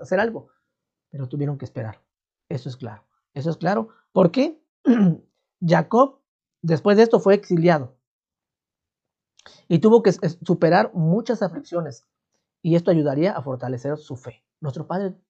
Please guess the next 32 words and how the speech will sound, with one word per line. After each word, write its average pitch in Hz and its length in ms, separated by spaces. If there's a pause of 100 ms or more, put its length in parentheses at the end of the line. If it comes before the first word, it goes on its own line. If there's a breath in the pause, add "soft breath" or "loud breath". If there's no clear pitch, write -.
tuvo 175 240
que 156 120
fortalecer 139 640
su 131 100
fe. 127 220 (640)
¿Ya 151 240
tenía 160 260
la 147 100
bendición? 135 400
Sí. - 240 (180)
Después 220 340
dice 226 220
que 208 220
Yahweh, 196 480 (1080)
en, 156 300
en, 147 600 (420)
en 156 180
Génesis, 170 420
en 156 140
Génesis 156 320
veintiocho, 175 640 (400)
cuando 123 220
sale 156 240
de 165 100
Beersheba, 151 540 (240)
después, 139 600 (1080)
cuando 120 260
pone 147 240
la 151 140
piedra 143 340
por 127 180
cabecera, 139 600